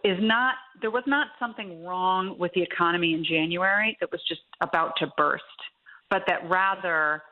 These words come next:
this was an imp-, a policy imposition and a voluntary imposition to some extent, and we are now retracting some of those impositions. And so, the, again, I think this speaks to the resiliency of a lot of the American economy, which is that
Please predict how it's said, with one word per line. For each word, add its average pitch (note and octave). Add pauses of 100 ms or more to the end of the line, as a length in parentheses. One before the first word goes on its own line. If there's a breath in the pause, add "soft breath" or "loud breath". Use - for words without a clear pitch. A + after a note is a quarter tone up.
(120)
this G3
was F#3
an E3
imp-, G3+
a -
policy F#3+
imposition D#3+ (480)
and F#3+
a D#3+
voluntary F3+
imposition D#3
to - (120)
some E3
extent, E3
and F3
we F3
are E3+
now D#3+ (100)
retracting E3
some D#3+
of C#3
those D3+
impositions. D3
And G3+
so, A3
the, F#3+ (180)
again, F3+
I F3
think E3+
this E3+
speaks E3+
to E3+
the D#3+
resiliency D#3+ (360 loud breath)
of F3+
a E3+
lot E3
of D#3+
the E3+
American D#3+
economy, D#3
which D#3
is D#3
that E3